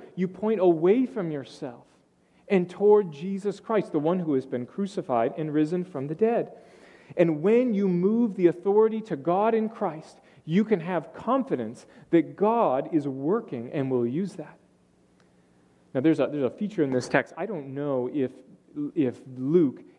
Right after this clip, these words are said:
intends this pers-, particularly, but if you notice in verse nineteen, it says,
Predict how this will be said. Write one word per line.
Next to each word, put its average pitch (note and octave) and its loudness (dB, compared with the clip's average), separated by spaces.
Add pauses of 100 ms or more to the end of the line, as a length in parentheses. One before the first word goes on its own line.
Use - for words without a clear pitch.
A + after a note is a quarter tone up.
intends D#3 -4
this A#2 -4
pers-, - -10
particularly, A#2 -2 (460)
but E3+ 4
if E3+ -4
you E3 -2
notice G3 0
in D3 -6
verse E3+ -6
nineteen, D3 -6
it D3 -2
says, C#3 0